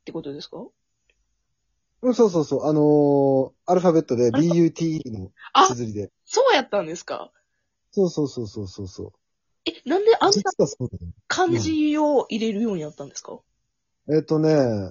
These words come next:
Speaker 2: この漢字を入れるにあたって、それが専門学校に入った時に、今までやってたバンド解散して、
Speaker 1: うんうん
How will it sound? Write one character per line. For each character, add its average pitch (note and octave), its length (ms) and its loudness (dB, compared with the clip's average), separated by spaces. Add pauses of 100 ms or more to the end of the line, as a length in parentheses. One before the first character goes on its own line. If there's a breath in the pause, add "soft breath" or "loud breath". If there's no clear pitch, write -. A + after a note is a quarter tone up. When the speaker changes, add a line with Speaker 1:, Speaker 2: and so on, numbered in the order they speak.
(140)
Speaker 2:
こ - 280 4
の C#4 120 6
漢 D4 360 4
字 C4 100 0
を C#4+ 120 2
入 A#3+ 140 -2
れ C4+ 140 2
る C4+ 600 2
に D#3+ 160 2
あ B2+ 100 2
た C#3+ 140 0
っ C#3 80 -8 (260)
て、 C#3 460 6
そ - 160 0
れ A#3 140 6
が A3 360 6
専 C#4+ 300 4
門 E4 180 2
学 D4+ 180 -2 (260)
校 B2 420 2
に A2+ 100 -6
入 C3+ 160 -2
っ C3 40 -12
た A#2+ 140 -10
時 G#2+ 220 -14
に、 A2 120 -6
今 F#3 180 0
ま G#3 100 2
で C3 80 -2
や A2+ 80 0
っ G#2 60 -4
て A2+ 100 -12
た G#2 100 -8
バ G#2 140 -6
ン A2 60 -4
ド G#2 100 -6
解 A2+ 220 -8
散 G#2+ 240 -8
し A2 100 -14
て、 D#3 120 -2
Speaker 1:
う D3+ 40 4
ん C3+ 40 2
う G#2+ 80 -2
ん F#2+ 40 -14